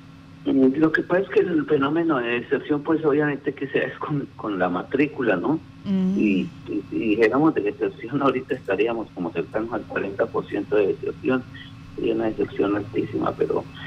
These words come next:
Speaker 1: también les reitero, es que, es que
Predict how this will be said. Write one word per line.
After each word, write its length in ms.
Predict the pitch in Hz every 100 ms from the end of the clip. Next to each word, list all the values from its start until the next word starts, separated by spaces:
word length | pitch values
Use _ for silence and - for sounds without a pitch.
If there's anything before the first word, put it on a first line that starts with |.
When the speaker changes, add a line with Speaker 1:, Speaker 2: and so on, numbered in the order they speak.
| - - -
Speaker 1:
también 360 | 113 107 110
les 160 | 110 120
reitero, 540 | 113 95 - 120 104
es 100 | 104 - -
que, 120 | -
es 680 | 120 113 - - - - - -
que 240 | 123 113